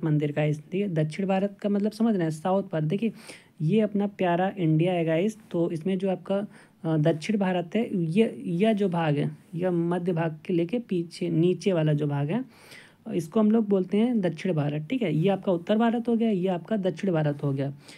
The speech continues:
तो दक्षिण भारत में क्या है कि कैलाश मंदिर स्थित है और यह किस शासकों के द्वारा निर्मित है, मतलब बनाया, बनवाया गया है गाइस, ठीक है। तो इसमें राइट आंसर आपका हो जाएगा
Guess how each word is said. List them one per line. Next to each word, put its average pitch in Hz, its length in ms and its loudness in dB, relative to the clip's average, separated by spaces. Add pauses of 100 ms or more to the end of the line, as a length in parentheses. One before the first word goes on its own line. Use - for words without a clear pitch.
(200)
तो 170 180 4
दक्षिण 170 340 2
भारत 226 260 2
में 233 120 4
क्या 220 160 0
है 202 160 2
कि 233 180 -2
कैलाश 196 460 0
मंदिर 196 320 2
स्थित 185 300 0
है 190 200 -2 (520)
और 160 80 2
यह 202 220 4
किस 233 360 -4
शासकों 180 380 -2
के 208 120 0
द्वारा 190 240 2
निर्मित 202 520 4
है, 156 100 2
मतलब 196 240 2
बनाया, 190 600 0
बनवाया 175 720 0
गया 139 180 2
है 131 100 -2
गाइस, 143 280 -4
ठीक 262 140 -2
है। 180 140 -4 (720)
तो 165 120 0
इसमें 202 260 0
राइट 180 260 0
आंसर 180 200 -2
आपका 196 220 -2
हो 196 60 2
जाएगा 185 380 -2